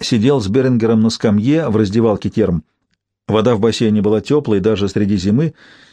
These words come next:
и граф иногда заходил туда поплавать, а потом продолжал кутить со своими близкими товарищами. Купальня, расположенная в отдалении от главного дворца, была местом, куда ходили, чтобы устраивать беспробудные пьянки,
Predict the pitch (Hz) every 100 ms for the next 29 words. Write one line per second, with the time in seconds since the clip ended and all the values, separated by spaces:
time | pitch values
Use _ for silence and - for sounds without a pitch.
0 | _ 104 101 131 139 123 113 120 110 107
1 | 135 110 92 85 92 87 135 170 147 -
2 | _ _ _ 107 107 107 - 156 156 -
3 | 117 113 107 127 - 101 - 131 - _
4 | - 104 110 110 110 98 110 - 113 123
5 | 110 71 - - 82 _ _ _ _ _
6 | _ _ _ _ - - 196 202 175 135
7 | - 147 143 127 123 113 123 117 139 117
8 | 95 98 - 101 101 104 90 95 85 101
9 | - 170 185 - - _ _ _ _ -
10 | 123 151 165 202 185 147 139 139 139 139
11 | 120 160 139 135 117 120 - 139 143 120
12 | - - 123 - 123 127 107 113 - 131
13 | 180 147 113